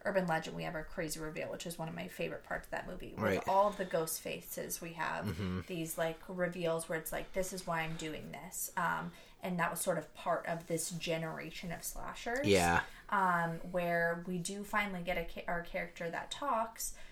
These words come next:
Speaker 1: but then there's no value to that. It's not offering anything to his
Speaker 2: Right.
Speaker 1: storyline, his arc. They, they could even, like, have put something in there for, like,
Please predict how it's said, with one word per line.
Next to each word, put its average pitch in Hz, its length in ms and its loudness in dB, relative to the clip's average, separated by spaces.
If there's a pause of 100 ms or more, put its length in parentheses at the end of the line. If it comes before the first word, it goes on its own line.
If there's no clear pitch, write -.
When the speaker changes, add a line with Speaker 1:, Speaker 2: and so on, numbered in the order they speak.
(180)
Speaker 1:
but 196 180 0
then 180 360 2
there's 175 300 0
no 165 920 2
value 160 580 0
to 160 160 -6
that. 160 400 -2
It's - 220 -4
not 160 320 -2 (560)
offering 165 500 2
anything 160 540 -4
to 160 120 0
his 160 200 0
Speaker 2:
Right. 120 180 10
Speaker 1:
storyline, 170 540 6
his 160 240 -4
arc. 170 320 -4 (340)
They, 190 220 0 (100)
they 190 140 2
could 202 180 -4
even, 180 340 2
like, 165 200 -2
have 170 240 -6
put - 240 2
something 165 420 -4
in 170 160 -2
there 147 220 -2
for, 160 160 -2
like, 151 400 -6